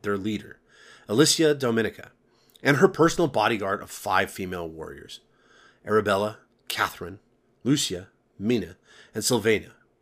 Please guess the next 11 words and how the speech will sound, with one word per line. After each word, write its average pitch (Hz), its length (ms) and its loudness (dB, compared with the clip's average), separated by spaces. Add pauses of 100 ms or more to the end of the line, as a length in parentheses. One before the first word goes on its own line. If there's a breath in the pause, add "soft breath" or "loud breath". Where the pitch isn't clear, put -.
(580 soft breath)
into 160 220 2
the 196 100 6
center 139 360 2
of 135 80 0
the 139 80 0
imperial 104 380 -2
palace - 380 -10
itself, - 540 -8 (440)
the 123 60 -6
Sanctum 143 640 2
Imperialis, 104 880 -4